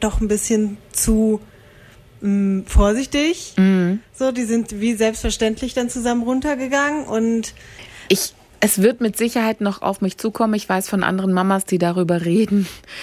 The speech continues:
Speaker 2: Ich höre dann immer ganz genau hin und sag, okay, und wie ist das und wie ist das und so.
Speaker 1: <laughs>
Speaker 2: Ich mein, klar, es wird auch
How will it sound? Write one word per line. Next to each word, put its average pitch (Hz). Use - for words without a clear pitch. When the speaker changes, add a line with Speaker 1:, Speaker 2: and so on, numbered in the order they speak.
Speaker 2:
Ich 175
höre 175
dann 202
immer 175
ganz 196
genau 185
hin 208
und 214
sag, 202
okay, 226
und 180
wie 190
ist 202
das 220
und 196
wie 180
ist 208
das 202
und 226
so. 254
Speaker 1:
<laughs> -
Speaker 2:
Ich 165
mein, 202
klar, 247
es -
wird 180
auch 160